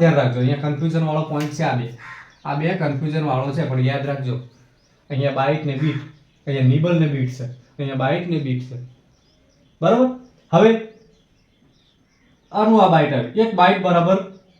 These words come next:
બે નિબલ થાય. આ નિબલ બાઇટમાં ફેરવીએ તો કેટલા થાય?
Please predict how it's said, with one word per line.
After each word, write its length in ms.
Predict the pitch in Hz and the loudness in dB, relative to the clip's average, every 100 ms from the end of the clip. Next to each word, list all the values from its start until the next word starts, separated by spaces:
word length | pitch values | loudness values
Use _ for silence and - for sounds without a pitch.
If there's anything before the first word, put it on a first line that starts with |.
| _ _ _ _ _ _ - | _ _ _ _ _ _ -18
બે 340 | 180 196 214 175 147 | -6 2 4 6 4
નિબલ 260 | 147 139 139 | 2 -2 -2
થાય. 180 | 120 - - _ _ _ _ _ _ _ _ | -4 -6 -16 _ _ _ _ _ _ _ _
આ 140 | 151 156 | -2 2
નિબલ 260 | 151 160 165 165 - _ - | 2 2 0 -4 -14 _ -6
બાઇટમાં 360 | 143 147 156 156 180 | 0 0 0 -2 0
ફેરવીએ 340 | 185 127 117 - - _ _ | 0 0 -2 -8 -20 _ _
તો 80 | 151 131 | -8 -4
કેટલા 180 | 147 123 | -2 -2
થાય? 140 | 127 | -2